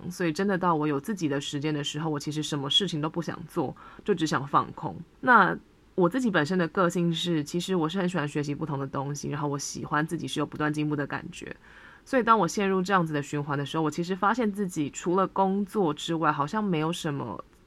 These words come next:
在进步。我所谓的进步的意思是说，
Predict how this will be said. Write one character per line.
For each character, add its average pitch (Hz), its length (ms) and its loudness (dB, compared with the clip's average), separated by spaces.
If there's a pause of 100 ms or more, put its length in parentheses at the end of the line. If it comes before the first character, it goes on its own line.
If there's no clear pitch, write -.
(180)
在 156 240 2
进 147 240 -2
步。 147 240 -2 (280)
我 214 100 -4
所 196 100 2
谓 202 80 6
的 185 80 4
进 190 240 2
步 180 140 4
的 147 300 0
意 185 120 2
思 160 220 0
是 165 140 -4
说， 147 360 -4